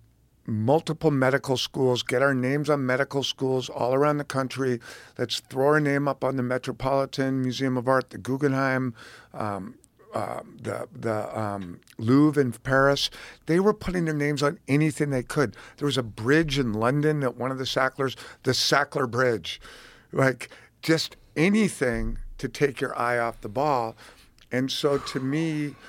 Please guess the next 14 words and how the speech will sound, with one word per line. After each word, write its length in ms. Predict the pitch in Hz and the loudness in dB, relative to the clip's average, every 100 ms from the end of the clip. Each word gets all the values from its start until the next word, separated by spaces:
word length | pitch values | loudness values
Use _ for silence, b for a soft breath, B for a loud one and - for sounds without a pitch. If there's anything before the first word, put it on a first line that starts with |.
| B B B B B B B B _ _ | B B B B B B B B _ _
you 100 | 160 | 0
know, 100 | 147 | 2
whether 280 | 139 175 170 | 6 6 6
they 160 | 156 143 | 4 4
end 120 | 139 | 2
up 140 | 139 | -2
paying 240 | - 135 117 | -2 -4 -2
six 300 | - 156 - | -4 -6 -4
billion 580 | 147 139 139 131 127 | 0 2 2 0 -2
or 160 | 127 101 | -6 -8
sixteen 640 | - 131 - - 139 131 | -6 -6 -8 -6 -2 -2
billion, 500 | 120 117 113 107 107 - _ _ _ _ _ - | 0 0 0 -4 -8 -14 _ _ _ _ _ -6
yeah, 300 | 131 120 113 | 0 0 2
that, 240 | 135 135 | 0 -2